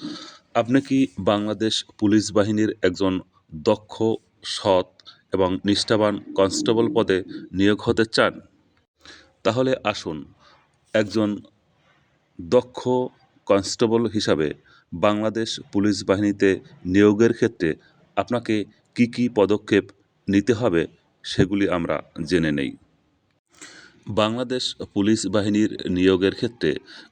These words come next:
গণপ্রজাতন্ত্রী বাংলাদেশ সরকারের অনুমতিক্রমে বাংলাদেশ পুলিশ হেডকোয়ার্টার থেকে একটি নিয়োগপত্র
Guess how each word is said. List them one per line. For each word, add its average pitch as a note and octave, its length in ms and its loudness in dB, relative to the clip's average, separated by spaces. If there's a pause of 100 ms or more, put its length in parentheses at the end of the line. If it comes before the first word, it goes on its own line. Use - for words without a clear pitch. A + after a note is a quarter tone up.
গণপ্রজাতন্ত্রী F#2+ 1200 0
বাংলাদেশ F2 800 -2
সরকারের F2 600 0
অনুমতিক্রমে F2 1000 -2 (420)
বাংলাদেশ G2 600 -4 (140)
পুলিশ A2 340 -4
হেডকোয়ার্টার G#2 440 -2
থেকে F2 400 0 (340)
একটি F2+ 400 -2 (340)
নিয়োগপত্র F#2+ 1000 2